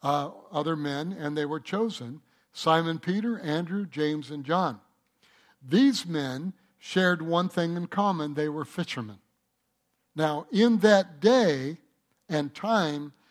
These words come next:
fishermen were the lowest of low socially. If you had no trade whatsoever,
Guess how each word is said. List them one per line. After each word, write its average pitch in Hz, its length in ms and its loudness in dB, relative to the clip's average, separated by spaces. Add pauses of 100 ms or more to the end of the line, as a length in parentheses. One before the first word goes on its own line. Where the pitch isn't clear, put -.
(200)
fishermen 156 920 -4 (360)
were 165 200 0
the 170 100 0
lowest 170 500 0
of 202 140 -4
low 139 240 -6
socially. 143 640 -12 (1500)
If 143 160 -4
you 190 120 0
had 190 280 6
no 220 200 0
trade 214 440 0
whatsoever, 170 880 -2